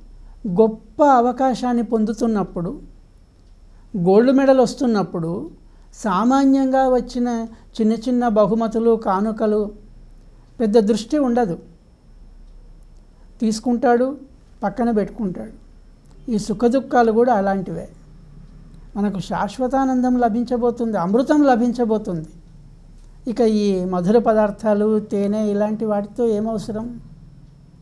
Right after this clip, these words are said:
అందువల్ల ఈ సుఖ దుఃఖాల యొక్క జ్ఞానాన్ని మనం కేవలం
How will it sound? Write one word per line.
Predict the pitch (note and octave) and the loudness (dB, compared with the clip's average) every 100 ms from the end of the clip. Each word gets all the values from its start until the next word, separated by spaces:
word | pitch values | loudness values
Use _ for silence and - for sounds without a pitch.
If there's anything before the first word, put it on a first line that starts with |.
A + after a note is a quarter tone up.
| - - - - - - - - - - - - - - | -20 -20 -20 -20 -20 -20 -20 -20 -20 -20 -20 -20 -20 -12
అందువల్ల | F#3 G3 A3 G3 G3 G#3 G3+ - - - - - _ G#3+ | -2 0 2 2 0 -4 -6 -18 -20 -20 -20 -20 _ -4
ఈ | G3+ | -4
సుఖ | - F#3+ A3+ | -4 -6 -2
దుఃఖాల | A3 A#3+ B3 A3+ G#3+ | -2 -4 -2 -2 0
యొక్క | G3 F#3 G3 | -2 -4 -6
జ్ఞానాన్ని | E3 D#3+ F3+ G3 G#3+ F#3+ F3 B3+ D4 - - - - - | -6 -4 -4 -2 -2 -2 -4 -8 -14 -20 -20 -20 -20 -8
మనం | G3+ G3+ G3 | -2 0 0
కేవలం | F#3 G#3 F#3+ G#3+ A3 G#3 | -2 -4 -2 0 2 0